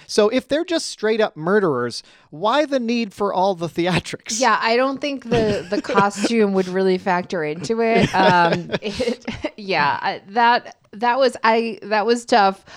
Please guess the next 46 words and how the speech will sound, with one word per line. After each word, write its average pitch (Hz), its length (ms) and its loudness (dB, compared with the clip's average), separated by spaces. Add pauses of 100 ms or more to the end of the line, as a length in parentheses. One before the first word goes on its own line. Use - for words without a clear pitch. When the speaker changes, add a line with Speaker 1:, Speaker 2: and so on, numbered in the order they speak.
(300)
Speaker 2:
Also, 233 640 2
I 202 140 2
felt 220 280 0
like 208 200 0
they 202 140 0
were 196 160 -2
trying 208 500 -4
to 208 140 -2
put 180 360 -4
too 262 380 -6
fine 233 300 -4
a 214 60 -4
point 208 380 -6
on 180 200 -4
this, 175 340 -6
like, 170 240 -4
environmental 170 840 -6
message 175 720 -8
of 147 180 -2
Speaker 1:
Oh, 139 40 -6
Speaker 2:
just, 151 320 -4
like, 156 300 -2
you 175 80 -2
know, 147 180 -4
Speaker 1:
it's, 165 100 -10
Speaker 2:
let's 233 300 0
Speaker 1:
yeah. 117 80 -12
Speaker 2:
put 214 460 0
the, 185 320 2
let's 214 220 0
make 277 200 -2
the 247 140 2
villains 196 800 2
be 175 400 -8
in 165 240 -8
search 170 400 -4
of 135 240 -6 (140)
oil, 175 640 4
and 160 240 -6
they're, 151 140 0
Speaker 1:
Yeah. 147 60 -2
Speaker 2:
like, 131 220 -8
sullying 208 760 -2
this 160 200 -10
land, 170 800 -6
and, 147 220 -6